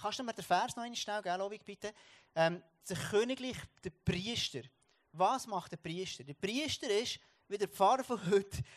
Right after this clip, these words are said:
das war der gewesen, der vermittelt zwischen Gott und den Menschen. Heute hat, hat jeder Zugang zu Gott. Im damaligen Zeit hat der Priester ist der, der Gott gehört hat, der, der hat Opfer dargebracht. Heute ist das allgemeine Priestertum. Das heisst, jeder von uns hat Zugang, direkten Zugang zu Gott.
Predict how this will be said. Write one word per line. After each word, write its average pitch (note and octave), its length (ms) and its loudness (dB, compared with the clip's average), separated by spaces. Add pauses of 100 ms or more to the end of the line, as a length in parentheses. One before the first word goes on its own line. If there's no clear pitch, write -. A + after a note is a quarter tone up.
das - 180 -4
war G#3+ 200 4
der - 80 -10
gewesen, A3 300 -6
der E3+ 100 0
vermittelt F3+ 540 -6
zwischen D#3 260 -8
Gott F3 300 2
und D#3 120 -14
den C#3+ 80 -8
Menschen. C#3+ 440 -2 (420)
Heute A3+ 220 0
hat, D#3+ 200 -4
hat D#3 140 -10
jeder F3 240 -4
Zugang D#3 340 -4
zu - 100 -16
Gott. B2+ 340 -12 (280)
Im D#3 140 -12
damaligen G#3+ 500 2
Zeit G#3+ 280 -12
hat E3 160 -10
der D3+ 60 -12
Priester F#3+ 500 -10
ist D#3+ 120 -10
der, E3+ 140 -2
der D#3 100 -8
Gott E3+ 360 -8
gehört E3 340 -8
hat, C#3+ 120 -16
der, D#3 120 -6
der C#3+ 140 -8
hat - 200 -14
Opfer F3 360 -4
dargebracht. D#3 640 -8 (420)
Heute G3+ 180 -4
ist - 140 -12
das - 80 -18
allgemeine E3+ 560 -2
Priestertum. D3+ 560 -14
Das C3 100 -12
heisst, C3+ 180 -12 (200)
jeder F3+ 420 -10
von E3 160 -10
uns C#3+ 500 -10 (280)
hat C#3+ 240 -8
Zugang, F3 640 -4
direkten D3 460 -4
Zugang D3 420 -10
zu - 120 -14
Gott. C3+ 400 -4